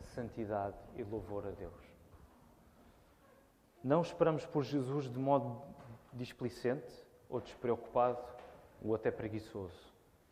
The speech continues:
Esperar não significa isso. Esperamos por Jesus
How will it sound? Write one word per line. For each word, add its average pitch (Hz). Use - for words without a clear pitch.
Esperar 127
não 127
significa 127
isso. 107
Esperamos 147
por 143
Jesus 127